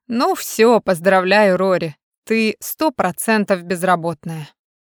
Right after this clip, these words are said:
Подорвавшись, как от разряда соли в мягкое место, я заметалась по квартире, собираясь в бешеном темпе и матеря под нос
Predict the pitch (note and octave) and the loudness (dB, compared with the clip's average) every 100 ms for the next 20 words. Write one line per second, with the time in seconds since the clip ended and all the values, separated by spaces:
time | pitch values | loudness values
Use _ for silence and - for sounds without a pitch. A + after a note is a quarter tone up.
0 | _ - G#3+ G3+ G3+ B3 - G#3 - A3 | _ -2 0 2 2 0 0 -6 -4 -2
1 | A3 G#3+ G#3+ G#3 A#3 A3+ F#3+ - B3 A3+ | -2 0 -2 0 2 2 0 -2 0 0
2 | G3 F#3 G3+ G3 - F#3 G#3 C4 - G3 | 0 0 0 0 -2 -2 0 -2 -2 -4
3 | F3 _ _ - G#3 D4 A#3+ A#3 A#3 C4+ | -4 _ _ -6 0 2 4 2 2 2
4 | C4+ A3+ - A#3+ B3 C#4 C4 G#3 F3 D#3 | 2 0 -4 -8 -4 -4 -4 -4 -4 -6
5 | _ - - F#3+ G3+ G#3+ G3+ - F3 F#3+ | _ -10 -4 0 4 4 2 -4 -4 -4
6 | G3 G3 F#3 F#3 B3+ B3 G#3+ G3 F#3+ G3+ | -2 -4 -4 -2 0 0 0 -2 -2 -4
7 | - B3 C#4+ C#4 G#3 G3+ A3 C4+ C4+ - | -2 0 0 0 0 0 0 0 -2 -4